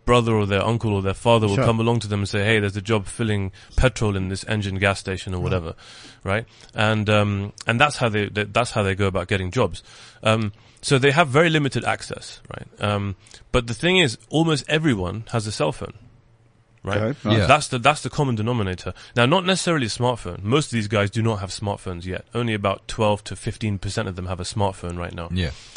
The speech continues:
Speaker 1: But all of them have a cell phone that has a browser that can access the internet,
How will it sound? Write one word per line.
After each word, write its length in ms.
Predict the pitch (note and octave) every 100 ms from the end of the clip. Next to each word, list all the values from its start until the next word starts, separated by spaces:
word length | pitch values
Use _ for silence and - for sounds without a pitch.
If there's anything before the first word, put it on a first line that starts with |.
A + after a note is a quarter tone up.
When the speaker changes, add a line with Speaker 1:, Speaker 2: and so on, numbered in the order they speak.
| - - -
Speaker 1:
But 140 | - - - -
all 200 | G3+ G#3
of 60 |
them 160 | D3+ A#2
have 160 | A2
a 80 | G#2
cell 260 | - C#3+ D3+
phone 300 | - G#2+ G#2
that 120 | G#2
has 140 | G#2+
a 40 | G2
browser 460 | F#2 G2+ F2+ E2 - _ _ - -
that 140 | G#2
can 120 | A2+
access 320 | G#2 G#2+ G#2 F#2+
the 100 | F#2
internet, 360 | F#2+ - G2